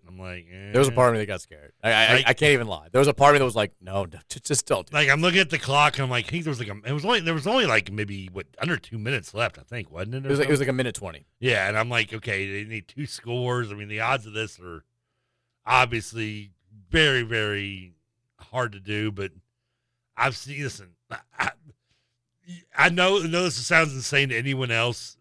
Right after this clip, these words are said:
Speaker 1: but when you've lived through the end of a Virginia Louisville basketball game where you give up <laughs> when you lose a game the way we did in that year, then honestly, I have n-, I accept that anything can happen at any point in time with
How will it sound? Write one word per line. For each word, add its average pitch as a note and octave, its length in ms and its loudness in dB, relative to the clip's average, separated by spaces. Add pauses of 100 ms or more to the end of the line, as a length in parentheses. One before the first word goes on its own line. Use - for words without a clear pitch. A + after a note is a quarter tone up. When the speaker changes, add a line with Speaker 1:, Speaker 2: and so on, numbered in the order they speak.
(140)
Speaker 1:
but B2 160 -6 (540)
when C#3 140 -4
you've F#3+ 220 0
lived D#3+ 240 0
through D#3 140 2
the C3 140 2
end C3 100 0
of C3 80 -4
a B2 80 0
Virginia A#2 480 -4
Louisville A#2 280 -2
basketball A2+ 640 2
game A#2+ 460 2 (480)
where B2 160 -2
you A#2+ 160 0
give B2 280 -2
up B2+ 200 -8
<laughs> - 0 -
when D3+ 80 -4
you C#3 160 -2
lose B2 240 -2
a B2+ 80 -4
game B2 240 -4
the A#2+ 60 -8
way A#2+ 160 2
we A#2+ 120 -6
did B2 240 -4
in B2+ 60 -10
that B2 180 -4
year, B2+ 300 -4 (580)
then C3+ 240 0 (320)
honestly, F3 600 0 (260)
I A#2+ 180 6
have C3 200 0
n-, B2+ 320 -10 (420)
I B2 180 6
accept B2+ 400 -4
that A#2 140 -16
anything A2 360 -10
can G2+ 100 -12
happen F2 400 -10
at F2+ 140 -18
any F#2+ 160 -10
point F2+ 240 -6
in F2+ 60 -20
time F2+ 340 -12
with E2+ 100 -20